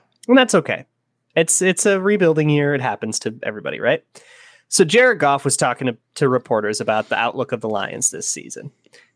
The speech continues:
Uh, and I'll just read the quote. He's, he likes the Lions' chances. He's feeling bullish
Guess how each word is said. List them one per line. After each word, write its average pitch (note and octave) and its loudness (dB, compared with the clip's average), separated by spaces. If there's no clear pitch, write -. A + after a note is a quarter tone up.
Uh, B2 2
and C#3+ -2
I'll E3 0
just D3+ -2
read C#3 0
the C3+ 0
quote. A#2+ 0
He's, B3+ 6
he A#3+ 0
likes F#3 4
the C#3 0
Lions' G#2+ -2
chances. - -6
He's F#3+ 2
feeling D#3+ 4
bullish B2 0